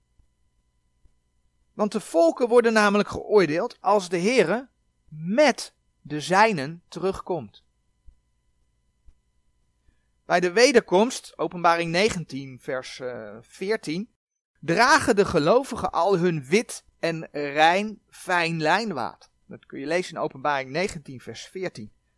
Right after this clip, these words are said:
Dat betekent dus dat voordat het oordeel op de volken op aarde plaatsvindt,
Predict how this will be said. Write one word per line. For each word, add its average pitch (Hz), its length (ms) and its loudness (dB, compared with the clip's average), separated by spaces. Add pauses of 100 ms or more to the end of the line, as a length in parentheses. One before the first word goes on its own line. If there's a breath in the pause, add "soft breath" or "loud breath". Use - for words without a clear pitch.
(1080)
Dat 208 140 -4
betekent 285 480 0
dus 233 160 4
dat 208 200 8
voordat 294 520 4
het 220 220 2
oordeel 285 380 6
op 220 140 10
de 175 100 2
volken 247 480 2
op 180 140 0
aarde 214 340 4
plaatsvindt, 220 1040 0